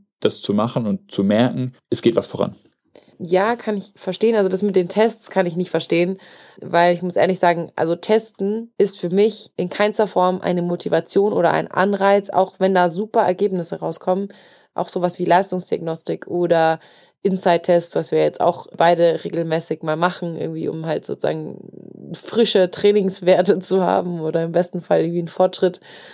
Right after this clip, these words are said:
Speaker 2: zu dokumentieren. Das ist für mich überhaupt keine Motivation. Das finde ich total blöd. Also klar, das muss man machen, das gehört dazu,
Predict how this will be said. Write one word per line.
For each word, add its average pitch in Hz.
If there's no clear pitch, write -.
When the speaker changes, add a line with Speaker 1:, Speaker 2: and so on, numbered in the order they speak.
Speaker 2:
zu -
dokumentieren. 180
Das 170
ist 170
für 160
mich 156
überhaupt 151
keine 160
Motivation. 151
Das 151
finde 165
ich 151
total 156
blöd. 147
Also 175
klar, 180
das 180
muss 175
man 165
machen, 185
das 165
gehört -
dazu, 185